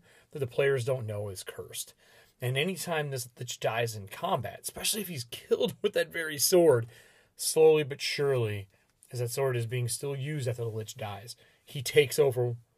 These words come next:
the body of one of the P Cs as soon as they pass. They make their death saves, they fail that death save, the lich takes over.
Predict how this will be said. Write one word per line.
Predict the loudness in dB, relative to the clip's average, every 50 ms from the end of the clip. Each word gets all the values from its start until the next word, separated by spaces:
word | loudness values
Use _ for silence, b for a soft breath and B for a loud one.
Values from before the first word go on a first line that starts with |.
| _ _ _ _ _ _
the | -6 -4
body | 2 4 4 6 6 4 2 0 -4
of | -6 -6
one | -4 -4 -4
of | -4
the | -4
P | -6 -8 -10 -6 -6
Cs | -4 -4 -2 -2 -2 -2 -4 -6 -8 -12 -14 -16 _ _ _ _ _ _ _ _ _ _ _ _
as | -6 -4 -2 0
soon | 2 2 2 4 4 4 4 2 -2 -4 -8 -12 -16 _ _ _ _
as | -10 -10 -8
they | -8 -8 -8
pass. | -10 -10 -12 -14 -14 -16 -16 -16 -16 -18 b b b b b b b b b b b b _ 0
They | 2 4 4
make | 4 2 0 2
their | 2 2
death | 4 4 4 4 4
saves, | 2 0 0 0 0 0 -4 -6 -6
they | -4 -4 -6
fail | -2 2 4 4 6 6
that | 4 2 2
death | 2 0 0 0
save, | -2 -2 0 0 -2 -2
the | -4 -6
lich | -4 -2 -2 -4 -4 -6
takes | -6 -6 -6 -6 -8 -10
over. | -12 -12 -12 -16 -18 -20